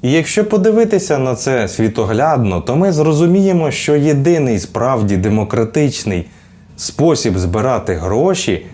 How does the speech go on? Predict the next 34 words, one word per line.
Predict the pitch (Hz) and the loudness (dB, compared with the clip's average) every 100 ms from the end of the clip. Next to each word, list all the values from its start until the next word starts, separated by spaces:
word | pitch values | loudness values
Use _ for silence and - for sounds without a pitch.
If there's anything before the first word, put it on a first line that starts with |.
| - | -6
на | 113 | -4
спільну | 110 - 120 110 107 | -4 0 2 2 2
мету — | 104 95 92 78 - - | 0 -2 -4 -4 -10 -18
це | - 143 | -2 0
якраз | 190 185 190 175 185 | 2 2 0 0 0
і | |
є | 139 107 123 | 0 2 2
волонтерство. | 110 107 107 95 110 95 - - - 71 - - - - | 2 0 0 -2 -2 -2 -6 -10 -10 -10 -12 -20 -20 -6
Тому | 135 190 214 | 0 2 2
що | 208 175 | 0 0
ініціатива | 165 160 151 151 160 143 170 202 147 | 0 2 0 0 -2 0 0 0 0
іде | - 107 113 101 | -2 -2 0 -2
знизу, | 85 95 143 151 98 82 69 - - - - | -2 0 0 0 0 -6 -8 -16 -20 -20 -8
з | 92 | -4
народу, | 107 123 147 127 85 73 - - - - | -2 0 2 0 -2 -6 -12 -18 -20 -8
а | 127 | -2
не | 147 160 | 0 0
насаджується | 156 - 139 113 92 90 76 - | -2 -2 -2 -2 -2 -4 -4 -6
зверху | 78 82 98 151 170 160 | -6 -4 -2 -2 -2 -2
владою. | 107 95 80 76 71 - - - - - | 0 0 -2 -4 -8 -12 -20 -20 -18 -4
І | 104 | 0
якщо | 123 - 170 | 0 0 0
ми | 156 | 0
згадаємо | 127 131 127 127 110 | 0 0 0 0 0
визначення | 107 120 95 82 - 80 | 0 0 0 -4 -6 -6
демократії, | 78 87 92 - 180 185 180 | -4 -4 -2 0 0 0 0
то | 170 | -2
це, | 156 220 | -2 -2
по | 220 | 0
суті, | 180 208 - | -2 -2 0
і | 190 156 | 0 2
є | 117 143 | 2 2
її | 196 143 123 | 4 4 2
прояв — | 123 127 147 104 78 | 0 0 2 0 -2